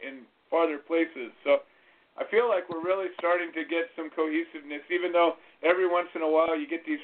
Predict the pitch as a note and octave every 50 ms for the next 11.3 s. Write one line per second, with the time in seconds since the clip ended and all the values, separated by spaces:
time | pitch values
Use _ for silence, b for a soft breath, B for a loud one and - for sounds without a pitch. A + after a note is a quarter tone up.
0 | - - E3+ E3+ E3 D#3 D#3 E3 E3+ E3 E3 - D#3+ D#3 C#3+ C#3+ - D3+ C#3 -
1 | D3 D3 D#3 D#3 D3+ - D3+ D3 D3 - - - - D3 C#4 - b b b b
2 | b b _ - - - E3+ D3+ D#3+ D#3+ D#3 - - E3+ E3 E3 D#3 D3+ D3+ D3
3 | C#3 C#3 b b b b b b b b - - - D3 C#3+ C#3 C3+ - - C#3
4 | C3+ - - E3+ E3+ E3 D#3+ D#3+ D#3+ D#3 D#3 D#3 - D3+ D3 C#3+ C#3+ C#3 C3+ -
5 | B2 C#3 C#3+ D3 D#3+ E3 E3 D#3+ D#3 D#3 D#3+ D#3 D3+ D3 D3 C#3+ - _ _ _
6 | _ _ _ _ _ _ D3 D#3+ D#3 - - F#3 F#3 F3+ E3 E3+ E3+ E3 D#3+ -
7 | D#3+ D3 C#3+ C#3 b b b b b b b b _ _ - E3+ F3 - E3 F3
8 | F3+ F3+ F3+ F#3+ G3 - - - E3 E3 F3 F#3 G3 F#3+ - - F3+ E3+ F3 E3+
9 | E3 E3 - - E3 D#3 D#3 D#3 D#3 D3+ - - E3+ E3+ F3 F3 E3+ D3+ - D3
10 | C#3+ E3+ F3 F3+ F3+ D#3+ D#3 D#3 D#3 - D#3+ D#3 D#3 D3+ - - E3 E3 E3 D3+
11 | C#3+ D3+ C#3+ C#3 -